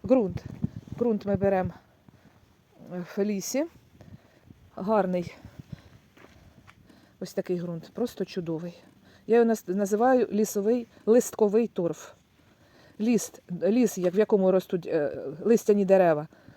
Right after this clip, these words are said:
у нас досить такий давній. Я не знаю, скільки тут років, можливо, тут і сто років цим, цим, е, ну, скажімо, цьому торфові, перегрівшу-, перепрівшому листі.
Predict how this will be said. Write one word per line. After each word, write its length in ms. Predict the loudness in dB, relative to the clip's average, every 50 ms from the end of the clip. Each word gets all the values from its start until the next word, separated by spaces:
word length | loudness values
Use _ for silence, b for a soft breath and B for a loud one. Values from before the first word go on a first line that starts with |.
| b b b b
у 100 | -4 -2
нас 220 | -2 -2 -2 -2 0
досить 300 | -2 -2 -2 -2 -4 -4
такий 240 | -4 -4 -2 -4
давній. 500 | 2 6 6 8 8 6 4 2 0 2
Я 100 | 2 2
не 80 | 2 2
знаю, 280 | 0 0 0 0 0 0
скільки 320 | -2 -4 -6 -2 -2 -2
тут 200 | -4 -4 -6 -4
років, 300 | -4 -4 -4 -4 -6 -4
можливо, 360 | -4 -2 0 0 0 0 0
тут 160 | -2 -4 -8
і 40 | -10
сто 240 | -10 -4 -2 0 2
років 260 | 2 2 0 -4 -10
цим, 180 | -6 -6 -8 -8 B B B B B B B
цим, 320 | -8 -4 -2 -2 -2 -4 -10
е, 100 | -10 -12 -12 -18 b b b b b b _ -20 B B B B B B -8
ну, 60 | -6
скажімо, 300 | 0 2 2 2 2 0
цьому 220 | 0 0 0 0
торфові, 460 | 2 2 2 2 2 0 -4 -6 -6
перегрівшу-, 560 | -2 0 0 2 2 2 0 0 -2 -6 -10 -8
перепрівшому 600 | -4 -2 -2 -2 -2 -4 -6 -4 -4 -4 -4 -2
листі. 400 | -2 -2 -4 -6 -10 -14 -16 -16